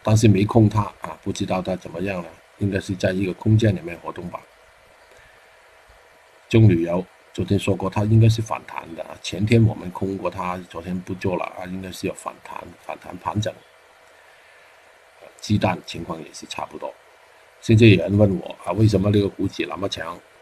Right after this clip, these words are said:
其实有放水吗？大家都知道了，印出来那个钱去哪里最安全呢？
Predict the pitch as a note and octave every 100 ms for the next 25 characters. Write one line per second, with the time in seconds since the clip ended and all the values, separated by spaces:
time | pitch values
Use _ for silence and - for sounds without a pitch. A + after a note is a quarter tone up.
0 | _ _ _ _ _ _ - F#2+ G2 G2
1 | G2 E2 G2+ G2 - D#2+ E2+ F2 F#2 F#2
2 | F#2 F#2+ F2+ G2 G2 F#2 - - - A#2+
3 | G#2 - F2+ E2+ G2 F2+ E2 F2+ - F#2+
4 | D#2+ F2 D#2+ F#2 - F#2+ F#2 D#2 D#2+ F#2+